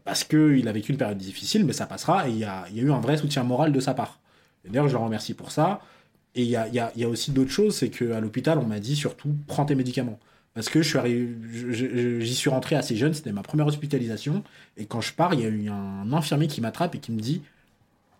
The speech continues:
N'arrête jamais ton traitement si on t'a pas dit de l'arrêter », et c'est une des grandes causes de rechute. Souvent, les gens qui retournent à l'hôpital, c'est qu'ils ont arrêté leurs médicaments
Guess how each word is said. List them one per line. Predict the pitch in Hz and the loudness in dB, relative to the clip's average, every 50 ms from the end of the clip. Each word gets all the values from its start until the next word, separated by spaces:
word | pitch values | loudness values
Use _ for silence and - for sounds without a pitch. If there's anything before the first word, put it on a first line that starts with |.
| _ _ _ | _ _ _
N'arrête | 127 120 123 113 127 127 113 | -2 -2 0 2 2 2 2
jamais | 123 151 165 190 202 | 4 4 4 4 4
ton | - 165 | 2 0
traitement | 147 - 135 135 - 131 131 165 196 185 | 0 0 -2 -2 0 0 0 0 -2 -4
si | - - - - - 143 151 180 185 - - _ _ _ _ _ 120 | -6 -6 -4 -2 2 2 2 2 0 -4 -12 _ _ _ _ _ -12
on | 117 | -6
t'a | - - - | -4 -2 0
pas | - 139 | 0 2
dit | 131 156 | 2 4
de | 156 139 | 2 4
l'arrêter », | 127 110 110 104 - 175 185 185 143 127 | 2 2 2 2 4 4 4 4 4 0
et | |
c'est | 123 - 135 | 2 4 4
une | 151 160 139 | 4 6 4
des | 131 120 | 2 2
grandes | 110 117 143 147 147 | 2 2 2 2 4
causes | 147 196 196 175 147 | 4 4 4 4 4
de | 131 | 4
rechute. | 113 127 135 - - 147 147 - - - - - - - _ | 2 2 0 0 -2 -4 -6 -8 -10 -14 -20 -20 -20 -20 _
Souvent, | - - - 139 147 175 180 | -8 -2 2 2 4 6 6
les | 147 127 | 4 4
gens | 120 151 165 | 4 4 2
qui | - - | 2 2
retournent | - - 120 143 151 151 180 180 160 | 2 4 4 4 4 4 4 4 4
à | 143 | 4
l'hôpital, | 131 127 - 123 110 147 165 185 175 147 | 4 2 0 0 0 2 2 2 0 -2
c'est | - - 127 | -4 -6 -6
qu'ils | - - 117 113 117 | -4 -2 -4 -2 0
ont | 120 | 0
arrêté | 127 123 127 143 143 147 170 | 2 4 4 2 4 4 2
leurs | 151 135 123 | 2 2 2
médicaments | 127 120 113 113 - 127 120 143 175 - | 0 -2 -4 -2 -2 0 2 2 0 0